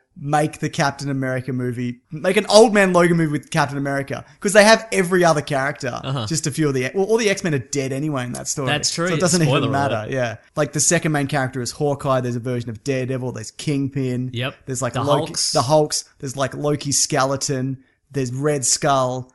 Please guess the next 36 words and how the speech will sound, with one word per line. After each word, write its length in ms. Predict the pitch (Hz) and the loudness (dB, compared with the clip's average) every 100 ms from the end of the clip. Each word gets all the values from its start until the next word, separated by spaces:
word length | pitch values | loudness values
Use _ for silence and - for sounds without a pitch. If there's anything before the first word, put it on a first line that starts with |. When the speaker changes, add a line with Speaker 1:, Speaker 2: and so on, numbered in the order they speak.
| _ | _
Speaker 2:
Mm. 400 | 131 139 147 107 101 _ | -14 -12 -8 -10 -12 _
Speaker 1:
There's 300 | - 226 151 | -10 -4 0
Spider-Man 760 | - - 156 156 151 143 143 143 | 0 2 2 4 2 0 -2 -2
and 100 | 135 | -4
Spider-Cars 800 | - 143 131 131 143 127 127 123 | -2 0 0 0 -2 0 0 -2
and 100 | 135 | -4
stuff. 460 | - 143 123 123 117 | -4 -2 -2 -4 -8
Speaker 2:
Uh-huh. 220 | 113 107 - | -8 -8 -6
Speaker 1:
There's 160 | 143 123 | -4 -4
Venom. 600 | 120 147 139 139 135 135 _ | -2 -2 0 -2 -4 -6 _
They 120 | 123 | -2
Speaker 2:
Mm. 40 | 156 | 4
Speaker 1:
have 160 | 190 | 4
all 220 | 175 185 160 | 4 4 2
of, 180 | 127 147 | -2 -4
all 220 | 135 117 - | -4 -4 -4
a 180 | 139 127 117 - | -4 -4 -8 -8
symbiote 420 | - 131 123 123 | -6 -4 -2 -2
anyway. 240 | 123 120 | -4 -6
It's 120 | - 156 | -6 -4
on 100 | 131 | -4
a 60 | |
dinosaur. 720 | - 131 131 131 143 131 127 - | -4 -4 -2 -4 -2 -4 -6 -10
It's 80 | - | -10
pretty 180 | - 143 | -4 -2
great. 360 | 156 135 196 - - - | 2 2 2 -2 -12 -20
Speaker 2:
<laughs> 260 | - - - | -20 -20 -10
That's 180 | 151 - | -6 -4
true. 280 | 160 139 110 | -4 -4 -2
Speaker 1:
Yeah, 300 | 147 127 113 | 0 0 -2
so 180 | - | -2
anyway, 300 | 135 127 113 | 0 0 -4
they 100 | 117 | -4
should 220 | 123 143 120 | -4 -4 -4
do 160 | 123 | -4
it. 100 | 110 | -6